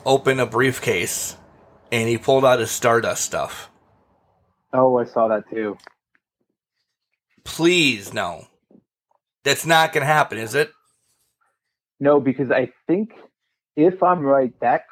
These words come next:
Speaker 2: clip came back from B T E back, way back when, like, twenty seventeen.
Speaker 1: Oh, okay.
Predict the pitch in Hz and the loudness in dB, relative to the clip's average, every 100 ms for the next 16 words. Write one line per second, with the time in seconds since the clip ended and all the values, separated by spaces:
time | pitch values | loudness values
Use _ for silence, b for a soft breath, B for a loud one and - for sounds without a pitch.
0 | - 151 151 131 - _ _ _ _ _ | -10 -2 -2 -2 -6 _ _ _ _ _
1 | _ _ - 143 147 139 123 120 123 - | _ _ -8 -4 -2 -2 0 2 0 -4
2 | 120 117 120 120 127 123 117 113 104 - | -8 -2 -4 0 2 4 4 4 2 0
3 | 107 104 - - 117 107 101 98 104 110 | -2 -2 -6 0 2 2 -2 -6 -10 -12
4 | 117 - - - _ _ _ _ _ 113 | -14 -16 -16 -18 _ _ _ _ _ -2
5 | 107 - 127 123 113 117 104 101 110 110 | -2 0 2 2 0 -2 -4 -6 -6 -6
6 | - _ _ - 120 101 98 - | -10 _ _ 0 2 0 -4 -12